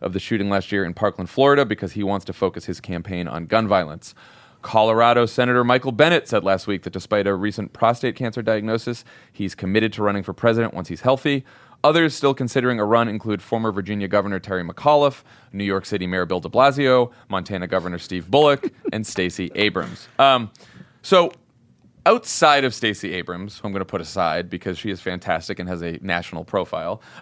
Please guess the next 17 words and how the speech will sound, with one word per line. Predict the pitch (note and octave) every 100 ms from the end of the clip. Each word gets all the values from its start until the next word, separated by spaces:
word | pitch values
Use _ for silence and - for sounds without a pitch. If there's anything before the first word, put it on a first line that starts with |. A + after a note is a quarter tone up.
| -
uh, | C3 A#2 - _ - -
I've | C#3+
seen | B3
a | G#3
lot | D3 D3 G2
of | B2
complaining | - A#2+ - B2+ A#2
and | G#2+
mocking | G#2+ G#2 G#2
on | G2
Twitter | - G2+ G2
about | F2 G2 F#2+ -
all | G2+ G2+
of | G#2 F2
these | F#2+ F2+ - -
prospective | - F#2 - F2 F2 -
candidacies. | A2 G2+ E2+ D#2+ E2+ D2